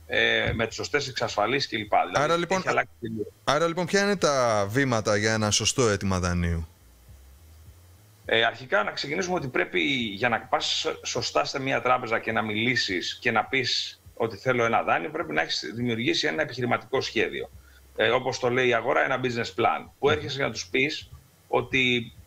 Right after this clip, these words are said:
Speaker 1: ε, καταρχάς να τους κάνεις μια ανάλυση. Δηλαδή, τι είναι αυτό που θέλω να χρηματοδοτήσω, πώς λειτουργεί η επιχείρησή μου, ποιος είναι ο στόχος μου, ποια είναι η στρατηγική μου, να εξηγήσω λίγο τον ανταγωνισμό μου, πώς θα αναπτυχθώ, πώς θα ανα-, πώς θα μπω σε μια αγορά που στοχεύω.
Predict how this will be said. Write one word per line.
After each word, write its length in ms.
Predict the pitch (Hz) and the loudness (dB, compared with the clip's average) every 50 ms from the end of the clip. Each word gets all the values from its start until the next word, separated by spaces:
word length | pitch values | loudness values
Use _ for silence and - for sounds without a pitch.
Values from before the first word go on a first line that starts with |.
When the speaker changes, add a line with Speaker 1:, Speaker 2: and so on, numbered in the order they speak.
| _ _ _ _ | _ _ _ _
Speaker 1:
ε, 160 | - - 95 | -8 -8 -6
καταρχάς 400 | 117 - 127 120 131 - 165 180 | -2 0 0 0 0 0 0 -2
να 60 | 170 156 | -2 -6
τους 80 | 139 | -4
κάνεις 240 | - 180 180 165 147 | -2 -2 -2 -2 -2
μια 140 | 156 170 170 | -2 -2 -2
ανάλυση. 680 | 156 151 147 131 113 101 87 - - - 78 64 - - - - - _ - 123 123 | 0 2 2 2 2 0 -2 -6 -8 -8 -10 -12 -14 -18 -20 -20 -10 _ -4 -2 0
Δηλαδή, 300 | 127 131 131 151 147 - | 2 2 2 0 -2 -2
τι 100 | - 170 | -2 0
είναι 120 | 156 151 | 0 0
αυτό 220 | 139 - - 147 | 0 0 0 -2
που 120 | 139 139 135 | -2 -2 -2
θέλω 280 | 123 127 120 117 113 | -2 0 2 2 2
να 100 | 110 104 | 2 0
χρηματοδοτήσω, 920 | - - 101 107 98 - 98 90 90 90 - 139 143 139 - 151 156 - - - - - - _ _ | -2 -2 0 0 0 0 0 -2 -2 -2 -2 -2 -2 0 0 0 0 0 -2 -6 -14 -20 -20 _ _
πώς 200 | 156 170 170 156 | 0 2 2 0
λειτουργεί 380 | 165 143 135 131 117 107 127 | -2 -4 -4 -4 -4 0 0
η 40 | 131 | 0
επιχείρησή 600 | 120 - 92 82 - 104 104 87 - - - 95 | 0 0 -2 -4 -2 -2 0 0 -2 -2 -2 -2
μου, 220 | 110 117 120 120 117 | 0 0 0 -2 -2
ποιος 260 | - - 156 147 - | -2 -2 -2 -2 0
είναι 100 | 143 127 | -2 -4
ο 40 | 113 | -4
στόχος 460 | - - - 113 113 - 113 110 110 | -2 -2 -2 -2 -2 -2 -4 -6 -4
μου, 140 | 117 117 113 | -2 -4 -2
ποια 160 | - - 123 | 0 -2 -2
είναι 80 | 127 | -2
η 40 | 123 | -2
στρατηγική 600 | - 131 120 - - 101 90 85 - - - 98 | -2 -2 -2 -2 -2 -6 -10 -10 -10 -6 -4 -4
μου, 300 | 101 104 110 110 113 - - - - - - - - - | -2 -2 -2 -2 -4 -6 -10 -18 -20 -20 -20 -20 -16 -4
να 120 | - 127 127 | -2 0 0
εξηγήσω 420 | - - - 120 127 135 131 139 | 0 -2 -8 -8 -8 -6 -4 -2
λίγο 160 | 131 127 143 | 0 4 4
τον 100 | 135 131 | 6 6
ανταγωνισμό 600 | 123 110 110 104 90 101 98 82 - 85 92 101 107 | 6 4 2 0 0 -2 -4 -4 -6 -2 0 2 2
μου, 360 | 113 117 117 117 113 - - _ _ _ _ _ _ - | 4 2 2 2 0 -2 -6 _ _ _ _ _ _ 0
πώς 180 | - 170 170 - | 0 0 2 2
θα 80 | 175 | 0
αναπτυχθώ, 680 | 165 156 139 - - 123 120 - - 123 120 120 120 117 - | 0 2 0 -2 -2 -6 -8 -2 0 2 2 2 2 0 -2
πώς 140 | 135 135 - | -4 -2 0
θα 80 | 156 | 0
ανα-, 200 | 156 147 135 131 - | 2 2 2 2 0
πώς 140 | 139 143 - | -2 -6 -2
θα 140 | 156 151 | 0 0
μπω 160 | 143 135 147 139 | 2 2 2 0
σε 140 | - 139 | 0 -2
μια 220 | 131 131 131 131 123 | -2 0 2 4 4
αγορά 400 | 123 117 107 113 113 117 120 120 | 4 4 2 4 4 4 4 2
που 80 | - | 0
στοχεύω. 720 | 113 - - 98 - - 113 110 107 104 110 113 113 117 | -4 -10 -10 -10 -2 0 2 2 2 2 2 2 2 0